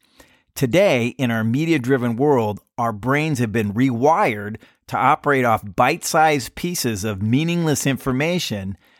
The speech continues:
never giving us a real opportunity to thoughtfully delve deeper into matters or think reflectively or contemplate over an extended period of time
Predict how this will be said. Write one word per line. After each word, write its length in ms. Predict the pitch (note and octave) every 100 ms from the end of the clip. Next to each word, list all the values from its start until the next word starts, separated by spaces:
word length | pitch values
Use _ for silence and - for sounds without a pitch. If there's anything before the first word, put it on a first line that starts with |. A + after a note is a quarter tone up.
| _ B2+
never 360 | B2+ D#3+ G#3
giving 420 | D#3+ F3+ F3 E3+ C3+
us 160 | -
a 60 | G#2+
real 280 | G#2+ C#3+ D3
opportunity 1000 | C#3 - B2 - F#3 F#3 A2 G#2 G#2 - -
to 120 | A2+
thoughtfully 580 | - A#2+ C3 - D#3+ C#3+
delve 480 | G#2+ C3+ A2+ G2 F#2+
deeper 540 | F#3 G#3+ - G#2 A2+ - _ _ -
into 240 | A#2+ -
matters 640 | B2 C#3+ D#3+ B2+ G#2 F#2+ -
or 160 | A#2 G#2+
think 320 | - C3+ -
reflectively 1040 | A#2+ - - F#3+ - C3 G2+ G2+ G2 F#2 - -
or 220 | A2 G#2
contemplate 840 | - - F#3+ F#3+ C#3 - A2+ G#2 - - _ _
over 220 | - C3 C3+
an 80 |
extended 580 | C3 - - D3 C#3 C3
period 300 | - C#3 A#2+
of 140 | A2 -
time 500 | - F3+ B2 F#2+